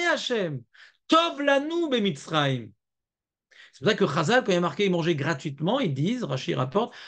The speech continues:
gratuitement sans faire des mitzvot. » En Égypte, on pouvait faire ce qu'on voulait, même si on se prenait des coups de bâton, et même si on avait des problèmes.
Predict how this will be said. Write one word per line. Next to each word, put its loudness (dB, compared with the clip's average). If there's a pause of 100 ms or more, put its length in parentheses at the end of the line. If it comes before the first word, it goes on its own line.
(120)
gratuitement 2
sans -4
faire 0
des 0
mitzvot. » -2 (1040)
En -6
Égypte, -4
on -6
pouvait 0
faire 2
ce -12
qu'on -4
voulait, -2 (480)
même 2
si -2
on 0
se -6
prenait 2
des 0
coups -4
de -2
bâton, 0 (600)
et 2
même 2
si -4
on 2
avait 2
des 0
problèmes. -6